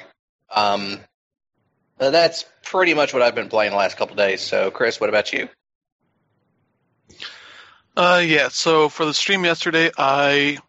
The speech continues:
Speaker 2: uh, played Dragon Quest three. Uh, what are the subtitle they have for it? The Seeds of Salvation. Uh, and it was, uh, interesting game to play. 'Cause up front it puts, uh,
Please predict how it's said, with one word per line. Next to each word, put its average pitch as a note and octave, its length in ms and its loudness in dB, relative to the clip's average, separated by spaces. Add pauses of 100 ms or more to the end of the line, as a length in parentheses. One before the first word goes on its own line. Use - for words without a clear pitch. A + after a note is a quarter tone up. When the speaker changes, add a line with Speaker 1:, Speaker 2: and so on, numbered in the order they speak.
(640)
Speaker 2:
uh, C#3 240 2
played C3+ 380 -2
Dragon C3+ 260 -2
Quest C3+ 380 -4
three. E3 420 -2 (1120)
Uh, B2 640 2
what C3 160 0
are C3 60 0
the A#2+ 80 -4
subtitle B2 400 0
they A2+ 60 2
have A2+ 120 -4
for B2+ 140 0
it? A2+ 80 -4
The A#2 60 -4
Seeds D3 340 0
of B2 100 0
Salvation. C3 680 2 (1300)
Uh, B2+ 340 4
and C3 120 0
it - 20 -2
was, B2 240 -4
uh, C3 420 2 (300)
interesting G#3 340 0
game D#3+ 140 2
to D3 80 -8
play. - 320 -2 (1200)
'Cause C#3+ 100 -6
up E3 160 0
front D#3 220 2
it - 140 -2
puts, - 300 -4
uh, C3 380 2